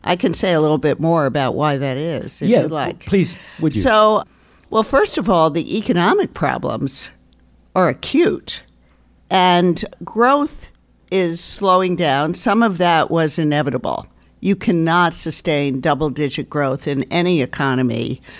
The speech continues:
Speaker 1: for more than thirty years, really. And China went beyond that by the massive stimulus after the global financial crisis. But, you know, labor costs have gone up, and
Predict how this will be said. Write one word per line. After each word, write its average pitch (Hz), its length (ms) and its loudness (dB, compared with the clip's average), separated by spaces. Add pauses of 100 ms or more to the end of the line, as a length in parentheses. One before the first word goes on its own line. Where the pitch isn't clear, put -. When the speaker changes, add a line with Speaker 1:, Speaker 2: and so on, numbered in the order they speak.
(140)
Speaker 1:
for 165 160 0
more 151 300 2
than 139 220 -2
thirty 139 340 -2
years, 131 580 -2
really. 127 500 -4 (400)
And 156 560 2
China 160 360 0
went 139 240 -2
beyond 147 420 0
that 107 400 -4 (100)
by 139 480 0 (220)
the 156 120 -2
massive 143 500 -2
stimulus 143 720 -2
after 139 260 -2
the - 80 -6
global 135 400 -2
financial 170 540 -2
crisis. - 520 -4
But, 156 380 0 (580)
you 202 200 -2
know, 156 140 2
labor 175 760 2 (220)
costs 175 400 0
have 143 140 -6
gone 165 300 2
up, 151 400 -2 (680)
and 151 680 2